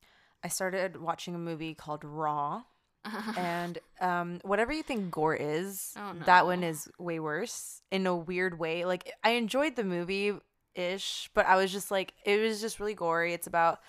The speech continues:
Speaker 1: cannibalism. So it really got me. Like,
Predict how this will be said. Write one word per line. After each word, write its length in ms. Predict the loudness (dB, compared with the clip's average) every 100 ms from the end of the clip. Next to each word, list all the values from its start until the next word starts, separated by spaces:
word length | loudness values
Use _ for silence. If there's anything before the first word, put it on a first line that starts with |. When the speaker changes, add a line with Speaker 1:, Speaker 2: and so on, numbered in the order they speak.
| -20 _
Speaker 1:
cannibalism. 880 | -4 -2 0 0 -2 -2 -4 -6 -6
So 280 | -4 -2 -2
it 160 | -4 -2
really 240 | -2 0
got 320 | 6 6 6
me. 340 | 0 -6 -8 -12 _ _ _ _
Like, 220 | -4 -4